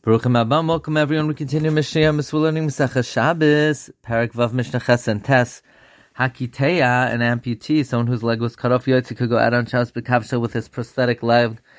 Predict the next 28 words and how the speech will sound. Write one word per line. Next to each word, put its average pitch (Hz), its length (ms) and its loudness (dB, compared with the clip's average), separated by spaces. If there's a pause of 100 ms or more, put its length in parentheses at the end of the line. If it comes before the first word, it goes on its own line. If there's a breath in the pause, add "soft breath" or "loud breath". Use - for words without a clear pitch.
(300 soft breath)
Divrei 120 260 2
Rameir, 120 320 2
there's 113 140 -4
the 117 80 -6
opinion 117 320 -6
of 113 60 -4
Rameir 117 320 -2
who 117 160 -4
holds 143 260 0
that 147 160 2
his 143 200 -2
leg 156 440 2 (380 soft breath)
is 135 160 -8
like 147 200 2
his 131 320 -6 (120)
shoe. 120 420 0
Rabbi 113 300 0
Yossi, 139 260 0
Ois, 151 220 -2
Rabbi 127 160 -2
Yossi 131 340 -2
says 120 180 -2
it's 98 120 -10
prohibited 98 500 -2
because 120 300 -2
according 123 300 -2
to 113 100 -4
him, 135 260 0